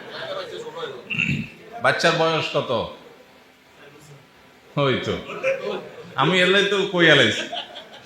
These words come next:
যে বাচ্চা মোবাইল টিপে না, হাত তুলছেন, হয় অন্তা বিয়ে করেন না, আর নাহলে বাচ্চা জিরো সাইজ। মাশাআল্লাহ, ভালো, খুশি হইলাম শুনি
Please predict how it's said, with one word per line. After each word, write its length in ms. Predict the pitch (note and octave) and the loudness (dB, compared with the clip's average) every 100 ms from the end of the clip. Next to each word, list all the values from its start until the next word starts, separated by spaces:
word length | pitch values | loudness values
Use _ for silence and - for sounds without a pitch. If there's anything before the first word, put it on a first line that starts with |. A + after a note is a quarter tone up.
| - - | -20 -12
যে 100 | B2 | -6
বাচ্চা 340 | C3 D#3 - F3 | 2 2 2 2
মোবাইল 440 | D#3 D#3+ A3+ G#3+ | 4 8 8 6
টিপে 280 | G#3 F3+ F#3+ | 2 0 2
না, 100 | F3+ | 4
হাত 260 | D#3 D3+ - | 4 2 2
তুলছেন, 460 | F#3+ C#3+ D3+ B2+ A2 - - - - | 0 2 2 2 0 -8 -18 -20 -6
হয় 180 | C3+ D#3+ | 2 4
অন্তা 220 | E3 D#3+ | 4 4
বিয়ে 380 | E3+ D3+ E3+ G3 | 4 8 8 8
করেন 240 | G3+ G3 G3 | 6 2 2
না, 220 | G3+ A3 - - - - | -2 -6 -10 -20 -20 -10
আর 100 | C3+ | -4
নাহলে 240 | D3+ D#3+ E3 | 0 2 2
বাচ্চা 320 | D#3 C#3 D3 | 2 2 2
জিরো 260 | C3 C3+ B2+ | 2 2 0
সাইজ। 260 | G#2 F2+ - - - - - - - - - - - - - F#3+ G3 F#3+ - - E3 F3+ G#3+ G3+ F#3 F#3+ F#3 - - G3+ G3 - - E3 C#3+ - - - - - - - - - | 0 -2 -6 -14 -20 -20 -20 -20 -18 -18 -20 -20 -20 -20 -20 -20 -20 -20 -20 -20 -20 -18 -18 -16 -18 -16 -16 -18 -20 -20 -20 -20 -20 -20 -20 -20 -20 -20 -20 -20 -20 -20 -20 -8
মাশাআল্লাহ, 540 | A2+ G2+ - G#2 F2+ F2+ | -2 0 2 0 0 0
ভালো, 400 | A2+ B2+ E2+ - - - | 0 0 -4 -8 -18 -6
খুশি 280 | D#3+ F3+ D#3+ | -4 0 2
হইলাম 260 | D3 B2+ | 4 2
শুনি 380 | G#2+ A#2 G2+ F#2 | 0 -4 -4 -6